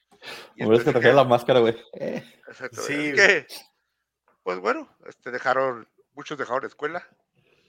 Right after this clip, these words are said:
Speaker 1: este, muchos dejaron películas buenas, no, no sé qué tan buenas, pero, pues, dejaron ahí las películas. Así que,
Speaker 3: Y
Speaker 1: pues,
Speaker 3: una
Speaker 1: gente,
Speaker 3: bombita, y una
Speaker 1: y una
Speaker 3: bombita ahí.
Speaker 1: bombita,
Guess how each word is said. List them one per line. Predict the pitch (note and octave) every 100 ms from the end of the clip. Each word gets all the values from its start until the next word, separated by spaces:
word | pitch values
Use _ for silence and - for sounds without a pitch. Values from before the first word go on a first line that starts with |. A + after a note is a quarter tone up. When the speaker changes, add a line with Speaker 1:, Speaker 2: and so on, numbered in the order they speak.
| _ _ _ _
Speaker 1:
este, | G#2+ _ _ G2+ G2
muchos | F#2 G#2 A#2
dejaron | G#2+ G#2 G#2+ G#2 -
películas | F#2+ B2+ - D3 C#3 - _ _ _ _ _ _ _ _
buenas, | F3 G#3+ A3+ A3+ A3+ - C3+
no, | B2+
no | C3+ D3
sé | C#3+
qué | C3 C3
tan | B2+
buenas, | E3+ F#3+ -
pero, | A2+
pues, | G#2 G2
dejaron | F#2+ G#2 G#2 _ -
ahí | G2+
las | A2
películas. | _ F3 G#3 G#3+ _ _ _ _ _ _ _ _ _ _
Así | C3+ D3+
que, | E3
Speaker 3:
Y | F3
Speaker 1:
pues, | A3
Speaker 3:
una | A3
Speaker 1:
gente, | F#3+
Speaker 3:
bombita, | F#3 E3+ E3 B2+ A2+ - _
y | D#3
una | F#3+ G#3+
Speaker 1:
y | G3
una | G3+ G#3
Speaker 3:
bombita | D#3+ D3+
ahí. | C#3+
Speaker 1:
bombita, | -